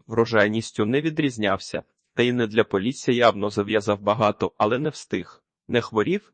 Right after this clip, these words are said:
більше садити не буду. Мама Антона Хт. В. Томат помідор цом не форум індекс сто п'ятсот один один три два нуль. Хт. Віагра утворює сильний малогіллястий стебло і потужний корінь.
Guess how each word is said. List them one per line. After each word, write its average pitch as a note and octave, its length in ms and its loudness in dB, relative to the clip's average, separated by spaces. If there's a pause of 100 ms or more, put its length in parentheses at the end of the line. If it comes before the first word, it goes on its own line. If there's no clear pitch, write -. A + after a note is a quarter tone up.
більше D#3 380 -2
садити A#2 480 -2
не A2+ 140 -2
буду. G#2+ 340 -4
Мама G#2+ 300 2
Антона A#2 420 0
Хт. - 300 -16 (160)
В. G#2+ 140 -10 (260)
Томат F3+ 400 4
помідор G2+ 420 0
цом B2 320 2
не A2 100 2
форум A#2+ 480 0
індекс F#3 400 0
сто - 400 2
п'ятсот D#3 360 0
один A2+ 260 -2
один B2 340 0
три B2 220 -2
два A2+ 340 2
нуль. C3 200 -4 (100)
Хт. - 160 -14
Віагра A2 580 -2
утворює C3 540 0
сильний G#2+ 420 -2
малогіллястий A2+ 760 0
стебло A2+ 540 0
і C3 80 -2
потужний G#2+ 560 -2
корінь. G#2 480 -2